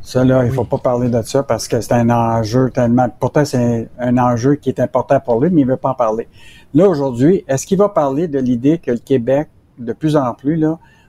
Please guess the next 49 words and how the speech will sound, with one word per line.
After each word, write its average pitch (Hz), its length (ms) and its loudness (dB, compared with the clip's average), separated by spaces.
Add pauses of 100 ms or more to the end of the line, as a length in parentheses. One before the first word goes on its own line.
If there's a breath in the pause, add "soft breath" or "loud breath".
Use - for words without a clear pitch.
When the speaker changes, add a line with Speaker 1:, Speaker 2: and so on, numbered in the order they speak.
(100)
Speaker 1:
on 127 140 0
devient 131 540 2
une 127 220 0
économie 127 500 2
de 127 140 -2
succursale, 147 600 -2
alors 151 200 0
qu'on 135 160 0
souhaite 165 540 0
être 131 180 -2
une 127 140 0
économie, 131 680 0
économie 131 520 0
de 147 60 -12
propriétaires ? 123 580 -4
C'est - 80 -14
pas 185 80 0
la 175 60 0
première 135 400 2
fois, 202 160 0
là, 147 120 -2
que - 140 -6
le 120 180 0
gouvernement 123 440 0
Legault 123 320 -2
en 123 100 -2
a 117 80 -4
parlé 113 300 -4
de 113 160 -8
ça. 110 160 -14 (100)
Alors, 127 260 -2
euh, 135 120 2 (400 loud breath)
Sylvain 175 340 2
Larocque 175 380 0
a 135 80 2
fait - 180 -2
une 131 140 2
compilation. 147 800 0 (580 soft breath)
Et 131 100 -2
tiens-toi 185 380 0
bien, 160 160 0
Richard, 151 520 -2
le 135 200 2
nombre 180 320 2
d'entreprises 143 680 -4
québécoises 123 680 -2
qui 131 100 -8
étaient 160 200 0
vendues 139 640 0